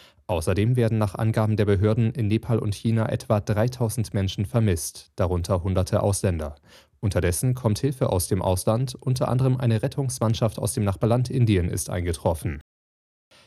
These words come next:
Vor fünfundzwanzig Jahren wurde der Gemüsehändler Habil Kilic in München durch die Rechtsextremisten der Terrorgruppe Nationalsozialistischer Untergrund ermordet.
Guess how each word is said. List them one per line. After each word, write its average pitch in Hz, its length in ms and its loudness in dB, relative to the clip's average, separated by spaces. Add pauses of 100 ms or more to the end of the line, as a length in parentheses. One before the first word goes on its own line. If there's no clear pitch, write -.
(280)
Vor - 140 0
fünfundzwanzig 123 720 -2
Jahren 113 320 0
wurde 110 160 -2
der 104 160 2
Gemüsehändler 104 720 0
Habil 104 220 2
Kilic 117 440 0
in 101 200 -4
München 98 420 0
durch 95 220 2
die 101 160 -2
Rechtsextremisten 104 1000 0
der 95 140 2
Terrorgruppe 98 580 0
Nationalsozialistischer 92 1160 0
Untergrund 98 560 0
ermordet. 78 600 -6